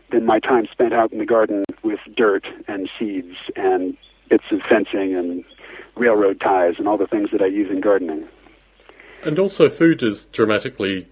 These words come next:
Speaker 2: subsidized. I mean, the way in which the cost of things are, is, is altered means that whilst you may believe that you could never do it in an economic fashion, it's in fact what is constructed in the food economy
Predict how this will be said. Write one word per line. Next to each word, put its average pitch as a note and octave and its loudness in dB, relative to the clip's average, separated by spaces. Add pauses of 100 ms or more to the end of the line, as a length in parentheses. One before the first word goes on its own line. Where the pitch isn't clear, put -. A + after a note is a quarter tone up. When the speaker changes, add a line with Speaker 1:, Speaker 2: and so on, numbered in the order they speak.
(120)
Speaker 2:
subsidized. G#2 -2
I G2 2
mean, F#2+ -2
the G#2 -6
way A2+ 2
in G2+ -2
which F#2+ -6
the - -8
cost - -6
of E2+ -4
things F2+ -4
are, F2+ -2
is, F2+ -2
is G2+ -4
altered G#2+ 0 (440)
means G#2+ 0
that A2 -8
whilst A2 0 (200)
you G2 -12
may G2+ 2 (240)
believe A2 -2
that - -12
you F#2+ -10
could E2+ -10
never F#2 0
do F2 0
it - -8
in E2+ -4
an F2 -6
economic F2+ -4
fashion, A2 -2
it's - -8
in F2+ -8
fact - -4
what G2 -2
is F2 -8
constructed G2+ -4
in F2 -2
the F2 -2
food G2 -2
economy F#2 -2